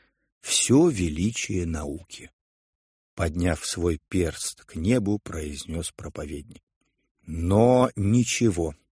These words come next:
у вас еще все впереди. Поверьте мне,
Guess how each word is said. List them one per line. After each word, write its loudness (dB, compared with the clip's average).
у 2
вас 4
еще 2
все 2
впереди. 0
Поверьте 4
мне, 4